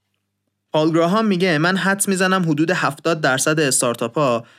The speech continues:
اصلاً اون ایده اولیه‌شون رو توی نهایتاً سه ماه عوض می‌کنن." خیلی وقتا می‌شه گفت که صد درصد استارتاپ‌ها ایده اولیه‌شون رو توی سه ماه عوض می‌کنن.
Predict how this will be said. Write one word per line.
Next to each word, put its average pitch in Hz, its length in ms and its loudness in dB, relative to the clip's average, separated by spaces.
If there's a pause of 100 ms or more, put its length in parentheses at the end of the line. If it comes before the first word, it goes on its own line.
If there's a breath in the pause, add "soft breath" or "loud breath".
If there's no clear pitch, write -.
(160 loud breath)
اصلاً 190 260 0
اون 208 140 0
ایده 156 180 0
اولیه‌شون 143 760 0
رو 185 80 0
توی 185 160 -2
نهایتاً 147 500 0
سه 170 240 0
ماه 165 220 0
عوض 131 320 0
می‌کنن." 101 340 -8 (380 soft breath)
خیلی 220 260 -2
وقتا 190 280 -2
می‌شه 208 180 0
گفت 208 220 -4
که 214 80 0
صد 185 400 2
درصد 131 380 0
استارتاپ‌ها 120 580 -2
ایده 120 180 0
اولیه‌شون 117 680 -2
رو 117 80 -4
توی 117 160 -4
سه 120 160 0
ماه 113 200 -4
عوض 104 320 -2
می‌کنن. 110 320 -10